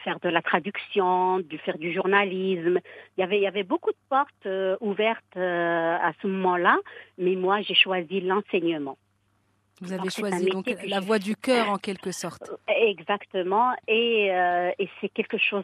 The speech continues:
Speaker 1: que j'ai toujours aimé, que j'ai toujours, euh, euh, que j'ai toujours adoré. Donc là, c'est par rapport à l'histoire de l'enseignement.
Speaker 2: De l'enseignement. Donc vous avez
Speaker 1: <laughs>
Speaker 2: baigné dedans, vous avez vu, votre entourage a justement, euh,
Speaker 1: Ex-,
Speaker 2: favorisé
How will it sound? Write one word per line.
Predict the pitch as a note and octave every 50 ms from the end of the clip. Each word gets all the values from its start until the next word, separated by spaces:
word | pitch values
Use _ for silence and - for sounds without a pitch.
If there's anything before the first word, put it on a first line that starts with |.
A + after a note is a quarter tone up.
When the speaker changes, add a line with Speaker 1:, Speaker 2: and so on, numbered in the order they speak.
| - -
Speaker 1:
que | - G3 F3+
j'ai | D#3+ D#3+ - F#3+ - -
toujours | - B3 A3 F#3 F#3+ F3+ - -
aimé, | F3 F3 E3+ F3+ F#3 G#3 G#3+ -
que | G3
j'ai | F3 F#3+ F#3
toujours, | - - F3 E3+ D#3+ D#3+ F3 F3 D#3+ D3 D3+
euh, | E3 E3 E3+ E3+ E3 E3 D#3+ - -
euh, | D#3 D#3+ D#3 D#3 - -
que | - D#3+
j'ai | E3 E3+
toujours | - - F3 E3 E3+ F3+ - -
adoré. | F#3+ E3 D3 E3+ D3+ C#3 C3 - _ _ _ _ _ - - - - - - - _ -
Donc | G3 F#3+ -
là, | A3 B3 C4+ D#4 -
c'est | - A#3 -
par | - A3+
rapport | A#3 G#3+ - - A#3+ A#3
à | G#3+
l'histoire | G3 G#3+ G#3 - - A3 A3+ A#3
de | F3+ F3+
l'enseignement. | F#3 G#3 A3+ - - F#3+ F#3+ G3+
Speaker 2:
De | G#3
l'enseignement. | A3 A#3 A#3+ - B3 A#3+ A#3+ A#3+ A#3 A#3 A3
Donc | G#3 G#3+ G#3 G#3+
vous | G#3+ A3 G#3+
avez | A3+ A3 A3+ A#3
Speaker 1:
<laughs> | G3+ - A#3
Speaker 2:
baigné | B3+ C4 B3+ B3+ B3+ A#3
dedans, | G3 A3+ A#3 G3 F#3+ G#3 G#3 A3 A#3
vous | G#3+ G#3 G#3 F#3+
avez | G#3 G3 F#3+ G#3 G3
vu, | F3+ F#3 G3+ A3+ A3+ G#3+
votre | G3 F#3 G#3+ G#3 - -
entourage | C4 C4+ - - C4 B3 G3 G#3+ A3+ A#3+ B3 A#3 - -
a | G#3 G3
justement, | F#3+ F#3 A3 - - - A3+ G#3+ A3 A3+ A#3 A3+ A3
euh, | G#3 G3 F#3 - - - - - - -
Speaker 1:
Ex-, | G#3 F3+ -
Speaker 2:
favorisé | - A#3+ A#3 G#3+ A#3 A#3+ A3+ A#3 B3 A#3